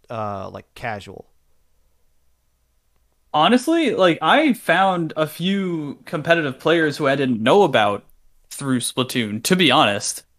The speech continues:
Speaker 2: Um, and, like, you know, they're, they're, like, Div six or Div five or what have you. And, you know, I, you know, I watch Low Ink every so often, right? And so I, I,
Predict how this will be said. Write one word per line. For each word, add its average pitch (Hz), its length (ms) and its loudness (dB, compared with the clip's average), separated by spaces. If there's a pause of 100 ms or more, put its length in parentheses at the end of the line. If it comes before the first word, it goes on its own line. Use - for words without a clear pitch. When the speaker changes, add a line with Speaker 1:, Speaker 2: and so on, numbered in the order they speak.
(120)
Speaker 2:
Um, 113 360 0 (520)
and, 151 160 2
like, 147 180 2
you 170 80 4
know, 147 80 4
they're, 143 120 4
they're, 160 180 2
like, 147 240 0
Div 170 200 2
six 139 460 2
or 143 60 -4
Div 143 180 -4
five 127 460 2
or 113 260 -6
what 123 160 -2
have 120 240 0
you. 113 300 -8
And, 127 360 -2
you 143 120 -2
know, 120 80 4
I, 113 260 0 (240)
you 160 140 -6
know, 101 120 -6 (360)
I 151 200 -2 (280)
watch 170 320 2
Low 147 240 4
Ink 139 180 4
every 117 160 -2
so 117 140 -4
often, 110 340 -2
right? 151 320 0
And 117 260 -8 (440)
so 165 180 0
I, 135 320 0
I, 131 200 -6